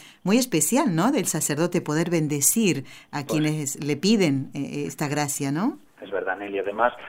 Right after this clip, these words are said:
Speaker 2: hay un hermano nuestro que dice siempre algo que, que a mí me encanta. Dice, "Recordemos que somos los muy bendecidos, los sacerdotes somos, todos, todos somos bendecidos,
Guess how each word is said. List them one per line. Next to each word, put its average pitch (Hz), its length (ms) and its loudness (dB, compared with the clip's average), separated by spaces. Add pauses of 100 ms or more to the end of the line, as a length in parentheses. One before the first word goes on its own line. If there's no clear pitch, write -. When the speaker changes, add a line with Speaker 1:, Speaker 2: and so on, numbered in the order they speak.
(120)
Speaker 2:
hay 113 160 -2
un 127 60 -2
hermano 127 320 4
nuestro 123 420 0
que - 80 -4
dice 107 320 -8
siempre 107 300 -2
algo 104 300 0 (200)
que, - 200 -10
que - 140 -10
a 98 40 -6
mí 104 120 -10
me 98 60 -8
encanta. - 440 -4
Dice, 95 340 -4 (480)
"Recordemos 107 1200 -2
que - 80 -6 (100)
somos 107 320 -4 (460)
los 104 320 -6
muy 151 300 2
bendecidos, 107 800 0
los 98 100 -4
sacerdotes 104 520 -4
somos, 117 200 -4 (200)
todos, 143 200 10 (300)
todos 160 220 10
somos 135 180 0
bendecidos, 92 580 -2